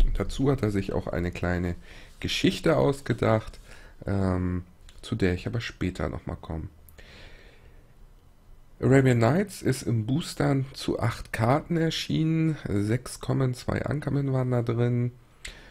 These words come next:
für ein Dollar fünfzig, und ein Display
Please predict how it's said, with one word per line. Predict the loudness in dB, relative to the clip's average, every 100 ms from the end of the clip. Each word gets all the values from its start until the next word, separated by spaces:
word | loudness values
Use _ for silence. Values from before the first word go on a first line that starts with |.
| -20
für | -10 0 4 6 6 4 4
ein | 4 4 2 2
Dollar | 2 2 0
fünfzig, | -2 0 2 0 -2 -2 -2 -6 -20 -20 -20 -20 -10 -2
und | 2 4 4 2 0 -2 -4
ein | 0 2 2
Display | 2 0 2 4 6 4